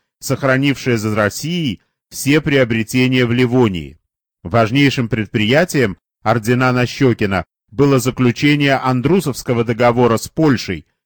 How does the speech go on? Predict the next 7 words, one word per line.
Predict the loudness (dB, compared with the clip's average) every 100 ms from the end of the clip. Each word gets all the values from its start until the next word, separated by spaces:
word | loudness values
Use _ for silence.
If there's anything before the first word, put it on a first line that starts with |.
| _
третьего | 0 0 0 0
января | 0 0 0 2 0 -2 _ _ -4
тысяча | -2 -2
шестьсот | -2 -4 -2 -2
шестьдесят | -2 -4 0 -2 -2
седьмого | -4 2 2 2
года, | 2 2 2 -2